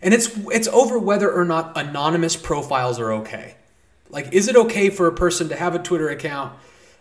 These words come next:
but hide their name and hide their face and just tweet anonymously?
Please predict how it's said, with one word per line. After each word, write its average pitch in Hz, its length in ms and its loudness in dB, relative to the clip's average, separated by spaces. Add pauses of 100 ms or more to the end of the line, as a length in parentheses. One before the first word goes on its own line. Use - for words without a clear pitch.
but 143 140 -4
hide 180 260 4
their 175 100 4
name 151 320 -2
and 120 80 -6
hide 156 260 -4
their 147 120 -4
face 139 420 -6
and 127 220 -10
just 123 200 -8
tweet 147 240 -8
anonymously? 131 760 -6